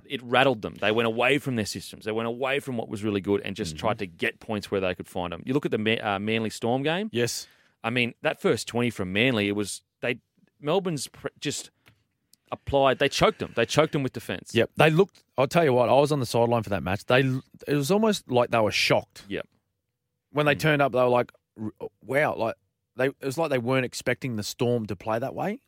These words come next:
Speaker 2: Where
Speaker 1: Intensity. They weren't expecting that
Speaker 2: Yeah,
Speaker 1: intensity.
Speaker 2: so I'd like to think, you know, given they, they, they had that experience from that final series last year, um, you know, and went all the way to the prelim with an opportunity to play in the grand final, surely they've learnt some lessons over
Speaker 1: Mm.
Speaker 2: that period, you know, when the,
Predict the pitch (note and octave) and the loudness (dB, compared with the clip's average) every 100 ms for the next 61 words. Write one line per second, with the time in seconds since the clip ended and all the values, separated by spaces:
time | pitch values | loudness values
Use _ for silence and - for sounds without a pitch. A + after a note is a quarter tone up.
0 | _ A#2+ C3 C3+ C#3 C3 - F#2+ - A2+ | _ -2 2 2 2 -2 -8 -10 -6 -4
1 | C3 - - A#2+ A2+ F#3 F#3+ C3 - D#3+ | -2 -2 -4 -6 2 4 4 2 2 4
2 | D3 - D3 F#3+ G#3 D#3 D#3+ D#3+ D3 C#3+ | 4 2 0 0 0 -2 -4 -2 -2 -2
3 | C#3 E3+ E3+ D#3+ D3 C#3 - B2 B2 A#2 | -2 -2 0 2 2 -2 0 0 0 -6
4 | - A#2 A#2+ - - A#2 C3+ C#3 A#2+ - | -4 -2 -2 -10 -12 -8 -4 -4 -4 -6
5 | B2+ A#2+ A2+ A#2 A#2 A#2 A#2 A2 - A2+ | -4 -4 -6 -6 -6 -6 -6 -6 -6 -6
6 | A2 G2+ G#2+ G#2 G2+ G2 F#2+ G#2 G2 G2+ | -6 -6 -8 -6 -4 -4 -4 -8 -6 -6
7 | - _ _ _ - G2+ G2+ G2 G2 F#2 | -10 _ _ _ -2 2 2 2 -2 -6
8 | - _ - B2 G#2 G2 G#2 A#2 A#2+ C3+ | -12 _ -10 -2 -2 -2 -2 -2 0 0
9 | C#3+ B2 A2 G#2 F2+ - G#2+ G#2+ C#3+ - | 2 2 2 -2 -8 -6 -6 -4 -8 -10
10 | _ - G2 G2+ - G#2 G#2 F#2 - G#2 | _ -12 -6 -6 -6 -8 -8 -10 -4 -4
11 | A2 F#2+ F2 F2+ E2+ - G2 G2 E2+ A#2+ | -2 -4 -6 -8 -8 -8 -6 -6 -8 -12
12 | _ _ _ _ _ _ _ - D#3 D#3 | _ _ _ _ _ _ _ 0 4 4
13 | B2 A2 A2 G#2 - F#2+ F#2+ - F2+ F#2+ | 4 2 0 -4 -6 -6 -4 -4 -2 0
14 | F2+ F2 F#2+ F#2 G#2+ - A2 G#2 G#2 G#2 | 0 -2 -4 -2 -2 -2 -2 -2 -2 -4
15 | G2+ F#2+ F#2+ F#2 | -4 -2 -4 -6